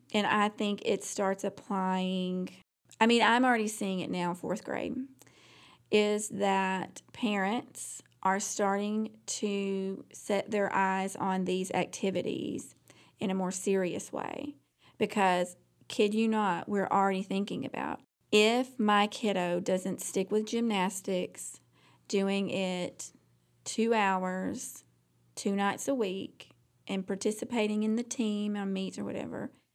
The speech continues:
then they may not make the cheerleading squad, because the whole progression to, like, cheerleading is gonna start in junior high. So in sixth grade, we try out. And why does that matter?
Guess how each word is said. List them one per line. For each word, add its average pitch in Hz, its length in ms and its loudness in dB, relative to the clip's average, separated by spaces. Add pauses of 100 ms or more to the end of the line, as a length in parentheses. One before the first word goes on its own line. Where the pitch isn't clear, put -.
(480)
then 202 720 2 (220)
they 202 180 2
may 208 440 2
not 202 340 0
make 185 440 -4
the - 80 -8
cheerleading 190 560 -4
squad, - 560 -6
because 190 360 0
the 196 120 4
whole 233 440 6
progression 208 920 2
to, 190 180 0
like, 180 280 -4
cheerleading 196 720 2
is 185 120 -6
gonna 180 180 -2
start 208 340 0
in 208 80 -2
junior 180 280 -2
high. 202 200 2
So 190 200 -2
in 190 80 0
sixth - 360 -2
grade, 208 360 4
we 185 100 -4
try 180 340 0
out. - 240 -2 (480)
And 214 240 4
why 220 300 10
does 233 180 2
that 208 240 4
matter? 240 640 2